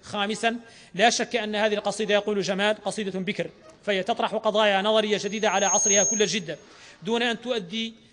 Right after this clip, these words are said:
كثافة مضمونها النظري إلى إضعاف خصائصها الأسلوبية، بل تبقى قصيدة عربية ناصعة التعبير، قوية السبك، بديعة المعاني،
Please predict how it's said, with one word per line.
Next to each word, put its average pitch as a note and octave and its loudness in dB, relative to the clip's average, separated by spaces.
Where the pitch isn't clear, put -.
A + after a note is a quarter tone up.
كثافة G#3+ 2
مضمونها G#3 -2
النظري G#3 0
إلى G3+ 0
إضعاف F#3+ 0
خصائصها G#3 -2
الأسلوبية، F3 -6
بل G#3+ -2
تبقى G#3+ 2
قصيدة G3+ -2
عربية F#3+ -2
ناصعة G3+ -2
التعبير، G3+ -2
قوية G#3 0
السبك، G#3 -6
بديعة G3 -2
المعاني، G#3 2